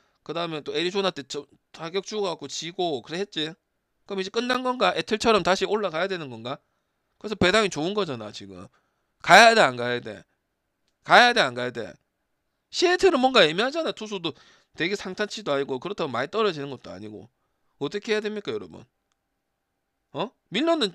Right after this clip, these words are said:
노말이잖아. 밀러 뭐 좋게 평가할 수도 없고 낮게 평가할 수도 없어요. 그리고 어비는 여러분 높게 평가한 어빈. 볼티 다시 가야 됩니다, 이제는. 그전에는 안 갔습니다. 그냥 언더 보고 조심하라고, 오버도 아니다. 어. 왜?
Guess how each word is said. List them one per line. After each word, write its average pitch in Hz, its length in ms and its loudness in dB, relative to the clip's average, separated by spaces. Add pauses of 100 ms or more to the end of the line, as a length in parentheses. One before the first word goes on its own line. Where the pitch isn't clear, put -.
노말이잖아. 220 640 0
밀러 202 220 -8
뭐 143 100 -8
좋게 139 240 -8
평가할 208 300 -4
수도 - 200 -8
없고 131 160 -4
낮게 160 260 -2
평가할 151 300 -12
수도 - 200 -20 (320)
없어요. 127 480 -6 (260)
그리고 185 240 -4
어비는 208 500 -2 (400)
여러분 151 300 -2
높게 156 200 -4
평가한 117 340 -12
어빈. 110 380 -14 (880)
볼티 302 240 -4
다시 247 260 2
가야 226 280 6
됩니다, 190 280 0
이제는. 92 340 -16 (580)
그전에는 302 440 0
안 - 100 -6
갔습니다. 247 440 -4
그냥 156 180 -10
언더 208 220 -8
보고 151 420 -10 (400)
조심하라고, 185 640 -4
오버도 202 300 -2
아니다. 110 480 -14 (400)
어. 76 260 -20 (1500)
왜? 151 300 -4